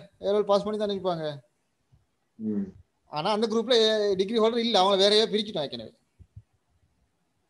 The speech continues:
Speaker 1: அதே தான் இங்கேயும் அறுபதுக்கு குறைவுன்னு சொல்லும் போது எப்படியுமே நாற்பதுக்கு மேல உள்ள ஆளுக்கு தான் இருப்பாங்க.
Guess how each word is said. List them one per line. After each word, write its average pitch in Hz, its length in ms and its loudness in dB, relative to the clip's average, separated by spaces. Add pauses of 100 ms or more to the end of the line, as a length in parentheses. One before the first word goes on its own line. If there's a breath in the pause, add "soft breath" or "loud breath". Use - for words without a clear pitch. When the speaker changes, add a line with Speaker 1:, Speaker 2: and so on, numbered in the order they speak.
Speaker 1:
அதே 139 240 -2
தான் 185 180 -2
இங்கேயும் 143 420 -4 (480)
அறுபதுக்கு 208 460 -2
குறைவுன்னு 202 360 2
சொல்லும் 185 240 0
போது 156 200 -2 (100)
எப்படியுமே 196 440 0
நாற்பதுக்கு 208 540 -2
மேல 196 240 2
உள்ள 190 120 4
ஆளுக்கு 180 200 2
தான் 214 140 -2
இருப்பாங்க. 170 260 -8